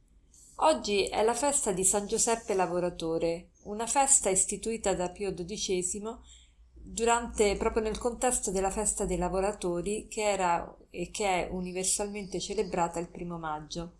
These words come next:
E quindi in questa festa noi ricordiamo San Giuseppe che lavora. San Giuseppe che lavora. Il lavoro è fondamentale per l'uomo,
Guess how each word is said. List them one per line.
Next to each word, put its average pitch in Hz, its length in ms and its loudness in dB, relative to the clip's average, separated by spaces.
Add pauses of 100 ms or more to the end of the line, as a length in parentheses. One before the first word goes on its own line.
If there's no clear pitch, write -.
(760)
E 233 480 4
quindi 202 640 -2
in 202 100 -6
questa 247 300 2
festa 202 680 2
noi 190 640 -2
ricordiamo 190 800 0
San 185 300 0
Giuseppe 208 680 0
che 180 140 -6
lavora. 170 600 -2 (600)
San 240 260 2
Giuseppe 247 540 0
che 220 180 0
lavora. 165 680 -2
Il 262 180 -6
lavoro 190 640 -2
è 240 140 -4
fondamentale 196 1040 -4
per 170 160 -4
l'uomo, 160 640 -8